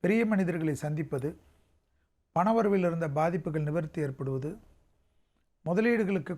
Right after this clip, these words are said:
குறைவில்லாமல் இருப்பது, தொலைதூரத்திலிருந்து நல்ல செய்திகள் ஏற்படுவது,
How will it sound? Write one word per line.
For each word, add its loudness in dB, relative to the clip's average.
குறைவில்லாமல் -2
இருப்பது, -6
தொலைதூரத்திலிருந்து 4
நல்ல 0
செய்திகள் -2
ஏற்படுவது, -6